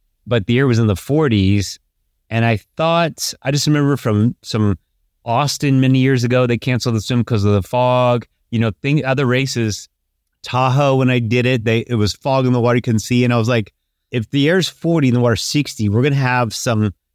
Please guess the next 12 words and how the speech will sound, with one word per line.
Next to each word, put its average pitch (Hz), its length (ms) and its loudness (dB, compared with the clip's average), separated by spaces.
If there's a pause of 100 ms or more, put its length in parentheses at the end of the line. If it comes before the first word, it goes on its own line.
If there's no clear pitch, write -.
(120)
major 143 580 2
fog 120 440 0
or 110 100 2
steam 131 340 0
coming 113 240 2
off 101 160 -2
the 101 100 -4
water." 107 600 0 (280)
And 107 100 -2
there 113 80 2
was 104 180 2
none. 104 600 0